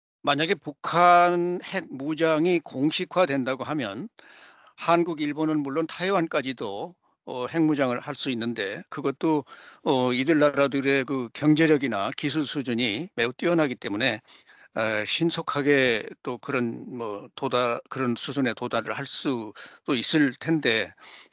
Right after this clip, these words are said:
이건 중국에도 그렇게 도움이 안 되는 거 아닌가요?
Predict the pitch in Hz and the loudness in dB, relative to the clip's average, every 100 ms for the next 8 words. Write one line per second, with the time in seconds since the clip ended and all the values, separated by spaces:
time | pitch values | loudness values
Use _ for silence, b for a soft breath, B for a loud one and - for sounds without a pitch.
0 | B B B - 143 185 208 - 170 202 | B B B -2 4 4 4 4 4 4
1 | 208 208 175 180 185 160 156 180 165 143 | 4 4 4 4 2 0 -2 -2 0 4
2 | 160 175 165 135 107 139 180 185 165 110 | 6 8 8 6 2 2 2 4 2 0
3 | 135 147 | -2 -4